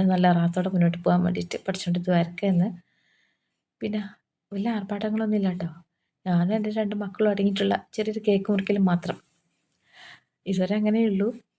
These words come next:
പിന്നെ, ആ, ഇന്ന് ഞാൻ ഫുഡ് ഉണ്ടാക്കാമെന്ന് വിചാരിച്ചിട്ട് പോകുകയാണ്. ഒരു മന്തി ഉണ്ടാക്കണം. കുട്ടികൾക്ക് ഭയങ്കര ഇഷ്ടമുള്ള കാര്യം മന്തി. ബിരിയാണിയാണ് ഞാൻ ഉണ്ടാക്കാൻ. എൻ്റെ ഭർത്താവിന് ബിരിയാണിയാണ് കൂടുതൽ ഇഷ്ടം. മന്തിയോട് വലിയ താല്പര്യമൊന്നുമില്ല. അപ്പോൾ കുട്ടികളെ, ആ,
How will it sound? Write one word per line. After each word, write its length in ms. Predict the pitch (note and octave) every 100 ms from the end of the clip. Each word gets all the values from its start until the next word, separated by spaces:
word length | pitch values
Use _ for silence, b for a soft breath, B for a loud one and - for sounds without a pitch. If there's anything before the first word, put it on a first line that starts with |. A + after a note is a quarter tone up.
| _ _ _ _ _ _ -
പിന്നെ, 260 | G3 G3 A3 A3+ _ _ _ _ _ _ _
ആ, 80 | - G#3 G3+ G3 G3
ഇന്ന് 200 | G3+ G#3
ഞാൻ 180 | G#3+ G#3
ഫുഡ് 300 | G#3+ G3+ G3
ഉണ്ടാക്കാമെന്ന് 420 | G3+ G#3 G#3+ G#3+
വിചാരിച്ചിട്ട് 460 | G#3 G#3 - - G#3+ G#3
പോകുകയാണ്. 520 | - F#3 F#3 F3+ F#3+ - - G3+
ഒരു 160 | G3+
മന്തി 420 | G3+ G3 F3+ F3+ G#3+
ഉണ്ടാക്കണം. 480 | - F#3+ F#3 F3 G3+
കുട്ടികൾക്ക് 340 | G#3 F#3 G3 G3+
ഭയങ്കര 280 | G3+ G#3 A#3
ഇഷ്ടമുള്ള 320 | - G#3 G#3
കാര്യം 300 | G#3 G3 F#3+
മന്തി. 300 | F3+ F3 - - - G3
ബിരിയാണിയാണ് 520 | F#3 F#3 G3 A3+ A#3
ഞാൻ 140 | A3+ G#3+
ഉണ്ടാക്കാൻ. 380 | G3 F#3+ F#3+ G3+
എൻ്റെ 140 | G3
ഭർത്താവിന് 340 | G3 G3+ G#3 G#3+
ബിരിയാണിയാണ് 440 | E3+ G3 G#3+ G#3 G3
കൂടുതൽ 260 | F3+ F#3+
ഇഷ്ടം. 320 | F#3+ - G#3 G#3+
മന്തിയോട് 380 | G3 F#3 G#3 A3
വലിയ 180 | G#3 G3
താല്പര്യമൊന്നുമില്ല. 680 | G3 F#3+ F#3+ F#3+ G3 F3+ G#3 B B B B B B B
അപ്പോൾ 240 | A3+ B3 A#3+ A#3+ A#3+ _ _ _ _ _ -
കുട്ടികളെ, 440 | A3 G3+ A#3+ C4 D#4 - _
ആ, 80 | -